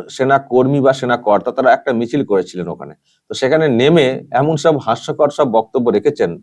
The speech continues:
মানে ভারতকে জব্দ করে দেবে, আমেরিকাকেও তারা ভয়, আহ, পান না, আমেরিকাকেও, মানে, আহ, আমেরিকাও টিকবে না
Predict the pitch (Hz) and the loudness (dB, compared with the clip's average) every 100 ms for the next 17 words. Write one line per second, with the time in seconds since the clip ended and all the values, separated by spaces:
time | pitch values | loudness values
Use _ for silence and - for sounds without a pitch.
0 | _ - 107 95 120 120 - 123 120 - | _ -10 -6 0 0 0 2 2 2 -4
1 | _ - 113 95 - 113 107 107 113 101 | _ -2 0 2 0 2 2 4 2 2
2 | 117 117 110 113 113 110 - 110 110 _ | 0 0 0 2 2 0 2 2 0 _
3 | 101 101 104 107 104 107 98 117 123 127 | -12 -4 0 0 0 -2 -2 -2 0 2
4 | 147 147 - 113 - 110 117 107 - _ | 2 0 -10 -12 -8 -4 -2 -2 -6 _
5 | _ _ 90 92 _ - - 113 156 185 | _ _ -8 -8 _ -10 -2 0 4 6
6 | 233 220 190 151 175 131 | 4 4 2 4 4 2